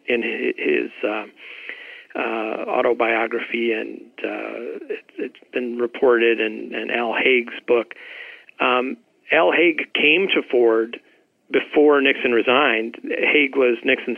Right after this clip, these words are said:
chief of staff, and said, um, w-, "Will you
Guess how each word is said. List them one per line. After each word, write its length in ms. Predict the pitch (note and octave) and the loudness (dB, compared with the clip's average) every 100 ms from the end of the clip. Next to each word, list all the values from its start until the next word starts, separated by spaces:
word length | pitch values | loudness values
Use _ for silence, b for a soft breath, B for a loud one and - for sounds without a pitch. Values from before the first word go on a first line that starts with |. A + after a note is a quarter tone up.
| - | -2
chief 140 | - - | -2 -4
of 80 | - | -8
staff, 340 | - C3 B2 - B B B - | -2 0 0 -4 B B B -4
and 160 | B2 A#2+ - | -2 -2 0
said, 320 | B2+ A#2+ A#2+ B B B B - | 2 2 0 B B B B -2
um, 520 | B2 A#2+ A#2+ B2 C#3 A#3 | 0 0 0 -4 -6 -4
w-, 240 | D#3 - | -4 0
"Will 220 | C#3+ C#3+ C3+ | 4 4 4
you 480 | C3 B2+ B2+ A#2+ | 2 2 2 0